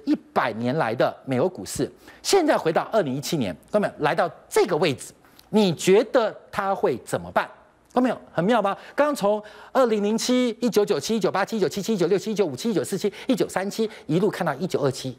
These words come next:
一九一七年，看了一百年，现在有个丁年跟月。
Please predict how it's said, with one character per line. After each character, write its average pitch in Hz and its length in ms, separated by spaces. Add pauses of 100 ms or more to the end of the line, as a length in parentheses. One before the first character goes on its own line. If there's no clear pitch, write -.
(100)
一 165 160
九 - 260
一 160 80
七 151 200
年， 92 140 (220)
看 180 160
了 131 60
一 202 80
百 117 180
年， 87 180 (200)
现 320 280
在 226 160 (360)
有 131 140
个 135 80
丁 175 140
年 127 140
跟 131 160
月。 143 100